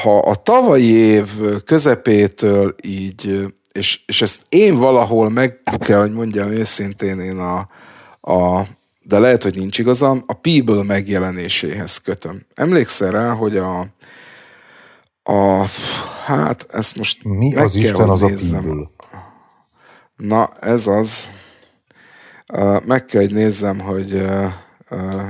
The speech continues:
Speaker 1: kinek a terméke, mert hogy, ö, ez az. Ö,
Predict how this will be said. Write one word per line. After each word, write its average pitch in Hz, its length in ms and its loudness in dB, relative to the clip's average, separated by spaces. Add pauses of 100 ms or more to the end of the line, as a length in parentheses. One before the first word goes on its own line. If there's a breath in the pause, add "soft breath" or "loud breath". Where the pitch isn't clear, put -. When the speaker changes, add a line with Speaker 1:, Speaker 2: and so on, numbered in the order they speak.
(160)
Speaker 1:
kinek 101 380 -4
a 90 60 -6
terméke, 104 960 -4 (1080 soft breath)
mert 101 340 -4
hogy, 104 340 -2
ö, 110 240 4 (2250)
ez 104 280 -6
az. - 440 -8 (2250 soft breath)
Ö, 127 100 0